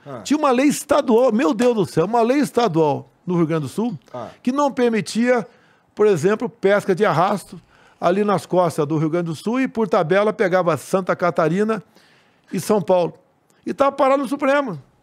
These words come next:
Speaker 2: O Jorge Seife foi lá, conversou com o ministro, que era o Cássio, por coincidência, e o Cássio <laughs> tornou inconstitucional a lei lá, que tem que ser. Quem legislou mais sou eu. Né? É, eu e o Congresso Nacional, e não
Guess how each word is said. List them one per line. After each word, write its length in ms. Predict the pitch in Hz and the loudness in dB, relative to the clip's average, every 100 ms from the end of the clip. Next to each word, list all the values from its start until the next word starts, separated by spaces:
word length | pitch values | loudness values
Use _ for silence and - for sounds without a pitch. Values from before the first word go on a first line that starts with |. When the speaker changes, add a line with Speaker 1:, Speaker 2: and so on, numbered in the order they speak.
| _ _ | _ _
Speaker 2:
O 120 | - 208 | -6 0
Jorge 240 | 208 170 | 2 2
Seife 180 | 175 151 | 0 0
foi 180 | - 269 | 2 4
lá, 280 | 262 330 - _ _ _ _ _ _ | 2 0 -6 _ _ _ _ _ _
conversou 460 | 262 220 175 180 170 | 0 2 2 2 0
com 100 | 180 | 0
o 40 | |
ministro, 380 | 220 220 254 - | 2 2 0 -4
que 80 | 151 | -6
era 100 | 160 | -4
o 40 | |
Cássio, 380 | - 196 190 135 | 0 0 0 -4
por 120 | 147 | -6
coincidência, 640 | 170 170 190 190 349 - 392 | -4 -6 -4 -6 -6 -10 -4
e 80 | 381 | -2
o 60 | |
Cássio 580 | - 190 202 - 381 370 - - _ _ | 0 0 0 0 0 -2 -6 -20 _ _
<laughs> 440 | _ _ _ _ | _ _ _ _
tornou 300 | - 226 190 | 0 2 2
inconstitucional 760 | 214 226 190 208 185 214 254 - | 2 0 0 2 2 2 -2 -2
a 80 | - | 0
lei 260 | 208 233 247 | 4 4 4
lá, 340 | 214 262 180 | 2 2 0
que 140 | - | -4
tem 140 | 147 285 | -2 -2
que 80 | - | 2
ser. 320 | - 156 - _ | 2 2 -4 _
Quem 160 | - 185 | -2 0
legislou 500 | 156 175 180 170 233 | 2 2 2 2 2
mais 200 | 262 - | 2 0
sou 120 | 175 | 2
eu. 260 | 196 165 120 _ _ _ _ _ | 2 2 -2 _ _ _ _ _
Né? 80 | 147 139 110 - | -4 -2 -4 -4
É, 200 | 135 143 | -6 2
eu 260 | 170 254 330 | 4 4 2
e 20 | |
o 60 | |
Congresso 320 | 294 233 185 160 | -2 0 2 0
Nacional, 420 | 127 147 175 147 | 0 0 0 -2
e 80 | 147 | -2
não 480 | 170 294 285 156 | -2 0 -2 -4